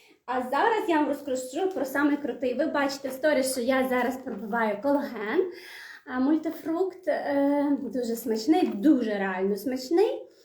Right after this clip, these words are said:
Дуже він мені подобається. Шкода, що його вивів виробник і його більше не буде на складі, але в нас є інші добавки.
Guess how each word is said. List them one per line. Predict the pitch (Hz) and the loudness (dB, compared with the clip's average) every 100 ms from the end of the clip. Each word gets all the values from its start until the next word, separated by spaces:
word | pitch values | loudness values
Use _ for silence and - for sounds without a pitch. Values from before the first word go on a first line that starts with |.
| _ - - | _ -20 -20
Дуже | 214 208 220 294 262 262 233 233 247 | -14 -6 2 4 4 2 2 2 2
він | 254 | 0
мені | 240 233 226 | 0 -2 -4
подобається. | 269 370 539 440 330 330 285 | -2 0 2 4 4 4 -2
Шкода, | - 330 285 330 | -4 -2 -2 -2
що | - | -2
його | 247 254 294 311 - 220 | -2 2 2 2 0 0
вивів | 285 277 269 | 2 2 0
виробник | 240 247 220 294 427 - | -2 -4 0 2 2 0
і | 254 | -4
його | 247 285 254 | -2 -2 -2
більше | 294 320 - 247 | -2 -4 -6 -4
не | 220 302 | -2 0
буде | 294 - 240 | 0 0 -2
на | 220 | -2
складі, | 220 339 508 392 - | -4 -6 -4 -2 -2
але | 226 285 381 | 0 2 4
в | |
нас | 294 320 - | 4 2 -4
є | 269 | -2
інші | 302 330 311 262 | 6 6 6 2
добавки. | 240 226 330 466 - | -6 -4 -4 -4 -4